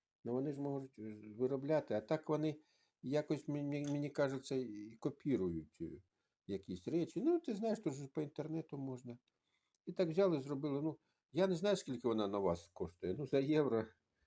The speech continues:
це ж можна купити. Передам у Кременчук. Буде в мене щось з Європи, з Китаю.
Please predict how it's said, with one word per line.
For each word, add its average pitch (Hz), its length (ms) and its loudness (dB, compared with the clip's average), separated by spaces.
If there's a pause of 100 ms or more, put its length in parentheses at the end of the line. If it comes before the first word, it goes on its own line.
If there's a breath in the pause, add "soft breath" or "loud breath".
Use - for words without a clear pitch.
(240)
це 131 140 0
ж 123 100 -6
можна 113 260 0
купити. - 500 -10 (1160)
Передам 117 480 6 (260 loud breath)
у 98 100 -12
Кременчук. 98 760 -4 (920)
Буде 117 280 0
в 98 60 0
мене 98 260 -2
щось 92 380 -6 (1040)
з 78 160 -16
Європи, 104 440 0
з - 80 -10
Китаю. - 440 -10